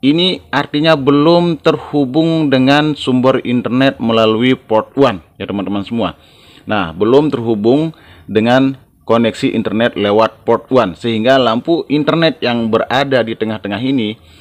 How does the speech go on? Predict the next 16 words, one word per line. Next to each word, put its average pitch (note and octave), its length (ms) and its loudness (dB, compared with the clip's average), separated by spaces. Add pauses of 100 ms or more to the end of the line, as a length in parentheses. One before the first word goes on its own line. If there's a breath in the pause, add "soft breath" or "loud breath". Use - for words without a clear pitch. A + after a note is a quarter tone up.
(120 soft breath)
atau B2+ 320 0
yang C3+ 160 4
berwarna A2 480 4
oranye A2 240 0
ini C#3 240 0
akan G#2+ 560 -2
berkedip-kedip, G2+ 960 -2 (320)
ya E2+ 80 -10
teman-teman F#2 400 -2
semua. G2 320 -2 (320 loud breath)
Disinilah B2 400 0
kita B2 240 -2
menentukan A#2 560 0
terkoneksi C3+ 800 0
atau A2 320 0
enggak F#2+ 480 -2